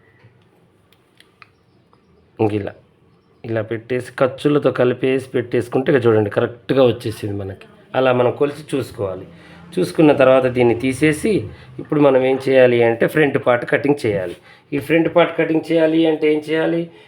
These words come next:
ఇప్పుడు దీనికి రివర్స్లో ఉక్సులు ఉన్నాయి, ఆ, ఉక్సులకి వెళ్ళి పట్టి, కాజాల పట్టి ఉంది, కాజాలకి వెళ్ళి ఉక్సులు పట్టి ఉంది. ఓకేనా? దీన్ని ఇలా అనుకొని చూడండి, ఈ షోల్డర్ ఎంత అయితే ఉందో అంత కొంచెం మనం ఎక్కువగా పెట్టుకుంటాం కదా షోల్డర్ని. ఇప్పుడు దీన్ని మనం ఏం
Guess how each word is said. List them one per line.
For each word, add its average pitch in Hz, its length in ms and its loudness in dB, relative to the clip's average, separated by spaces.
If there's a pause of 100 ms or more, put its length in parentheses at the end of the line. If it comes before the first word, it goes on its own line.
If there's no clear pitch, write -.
(100)
ఇప్పుడు 151 180 -6
దీనికి 143 440 0
రివర్స్లో 165 540 0
ఉక్సులు 156 380 -4
ఉన్నాయి, 104 300 -6 (580)
ఆ, 120 480 0 (140)
ఉక్సులకి 156 440 0
వెళ్ళి 143 160 2
పట్టి, 143 880 0
కాజాల 139 300 4
పట్టి 151 280 0
ఉంది, 165 140 2
కాజాలకి 139 520 2
వెళ్ళి 139 160 2
ఉక్సులు 156 340 -2
పట్టి 110 280 -4
ఉంది. 101 220 -8 (260)
ఓకేనా? 170 360 0 (500)
దీన్ని 131 260 4
ఇలా 120 160 4
అనుకొని 156 580 2 (420)
చూడండి, 113 340 0 (140)
ఈ 135 140 -8
షోల్డర్ 139 420 2
ఎంత 127 280 2
అయితే 127 220 -6
ఉందో 120 280 -4
అంత 120 300 -4 (260)
కొంచెం 127 280 -6
మనం 127 140 0
ఎక్కువగా 147 340 -2
పెట్టుకుంటాం 131 580 -4
కదా 110 200 -4
షోల్డర్ని. 110 480 -6
ఇప్పుడు - 680 -16
దీన్ని 131 260 -4
మనం 123 200 2
ఏం 135 180 0